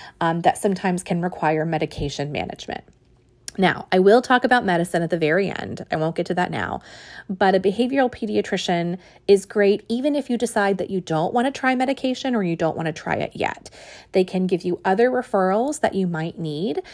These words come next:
um, like, you know, sleep studies, because kids with A D H D often have sleep problems.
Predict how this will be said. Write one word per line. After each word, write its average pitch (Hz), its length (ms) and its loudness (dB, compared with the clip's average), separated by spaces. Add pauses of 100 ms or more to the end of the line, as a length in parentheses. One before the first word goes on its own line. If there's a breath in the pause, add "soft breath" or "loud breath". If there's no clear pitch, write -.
(280 loud breath)
um, 151 380 -4
like, - 340 -8
you - 80 -12
know, - 60 -8
sleep - 380 -4
studies, 220 420 2
because 185 240 -4
kids - 220 -2
with 175 120 -2
A 175 120 0
D 165 160 -4
H 160 180 -6
D - 160 -4
often - 300 -6
have - 180 -14
sleep - 320 -2
problems. 180 800 2